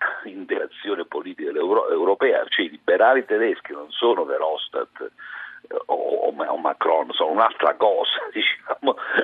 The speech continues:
una cosa di destra, sono i conservatori di destra che stanno a destra della Merkel, quindi con questo peso e con il peso interno che ha, già aveva, cioè Schäuble che intendeva il ministro del tesoro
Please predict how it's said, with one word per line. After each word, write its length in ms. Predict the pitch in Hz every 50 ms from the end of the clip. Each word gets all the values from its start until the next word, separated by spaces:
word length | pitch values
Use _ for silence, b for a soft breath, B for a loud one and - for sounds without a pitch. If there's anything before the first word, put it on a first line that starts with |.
| - - - - B B B B B B -
una 240 | 98 104 101 92 -
cosa 260 | - 120 123 - 101
di 120 | 82 85
destra, 640 | - 123 120 95 - - - - - 87 80 69 58 -
sono 200 | - 113 98 95
i 40 |
conservatori 920 | 90 - 98 95 85 - - 98 87 82 - 95 95 - - 120 113 110 101
di 120 | 87 90
destra 480 | 90 110 123 113 - - - - 78 -
che 160 | - 78 73 - -
stanno 280 | - - 101 98 95 95
a 80 | 95 - _
destra 340 | - 143 135 - - - 87
della 240 | 82 80 78 78 85
Merkel, 520 | 110 127 110 87 - - - - 71 67
quindi 400 | - - 131 120 101 90 76 - B B B B
con 220 | _ - 80 80 80
questo 420 | - 135 139 - - - 120 -
peso 540 | - 120 113 101 90 78 71 - - 71 65
e 140 | 67 - -
con 280 | - - 110 113 107 95
il 120 | 80 - _ _
peso 300 | - 131 131 131 - 113
interno 600 | 98 90 95 - - 120 127 123 113 113 107 101
che 180 | - 95 92 95
ha, 200 | 101 98 95 80 - -
già 180 | - 127 127
aveva, 440 | 120 110 123 123 113 98 85 - - - _
cioè 360 | - - 107 120 127 110 - B B B B B B - - -
Schäuble 580 | - 139 131 127 117 98 - - 87 85 - -
che 100 | 95 90
intendeva 600 | 92 92 92 98 98 95 98 - 127 127 110 104
il 100 | 95 87
ministro 420 | 87 98 113 127 113 - - 98
del 100 | 95 - -
tesoro 560 | - 95 - - 120 120 107 95 82 78